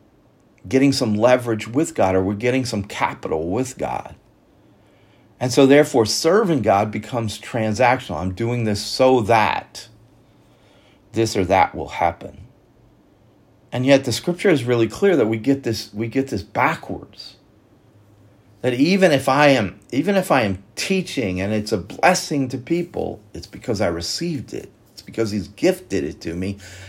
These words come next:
And all I'm doing is stewarding the gift.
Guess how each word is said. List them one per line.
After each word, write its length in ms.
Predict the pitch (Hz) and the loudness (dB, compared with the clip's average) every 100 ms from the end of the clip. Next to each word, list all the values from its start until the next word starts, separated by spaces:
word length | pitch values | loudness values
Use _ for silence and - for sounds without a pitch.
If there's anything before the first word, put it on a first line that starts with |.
| - - | -18 -6
And 180 | 113 - | -6 4
all 340 | 143 160 175 - | 8 8 8 4
I'm 360 | 160 175 175 | 0 2 0
doing 340 | 123 123 135 139 | 0 0 2 2
is 140 | 120 | 0
stewarding 800 | - - - 160 160 143 101 101 | -6 -10 -6 0 4 4 2 0
the 80 | 101 | -2
gift. 640 | 92 123 98 - - - | 0 0 0 -4 -16 -20